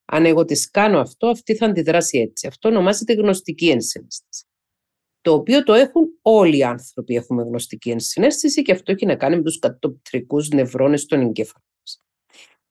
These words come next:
Η συναισθηματική ενσυναίσθηση είναι μια αρετή, η οποία χτίζεται πάνω στη δυνατότητα γνωστικής ενσυναίσθησης που έχουμε όλοι οι άνθρωποι, όπου μαθαίνει το παιδί και στη συνέχεια ο ενήλικας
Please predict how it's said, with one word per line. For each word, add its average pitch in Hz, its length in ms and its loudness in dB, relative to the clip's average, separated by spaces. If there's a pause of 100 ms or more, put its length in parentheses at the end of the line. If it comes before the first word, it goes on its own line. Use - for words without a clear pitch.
(200)
Η 160 140 4
συναισθηματική 147 880 0
ενσυναίσθηση - 1120 -2
είναι 170 240 2
μια 160 360 2
αρετή, 127 680 -6
η 147 100 -2
οποία 139 320 0
χτίζεται 143 720 -2
πάνω 135 260 0
στη 139 200 -4
δυνατότητα 131 920 -2 (420)
γνωστικής 143 600 -2
ενσυναίσθησης 131 800 -2
που - 80 -2
έχουμε 135 280 -2
όλοι 127 160 0
οι 120 40 -2
άνθρωποι, 110 600 -6 (440)
όπου 165 360 0 (220)
μαθαίνει 143 920 2
το 131 140 -2
παιδί 127 460 -2
και 131 120 -10
στη - 160 -8
συνέχεια 127 500 -6
ο - 20 -6
ενήλικας 113 580 -4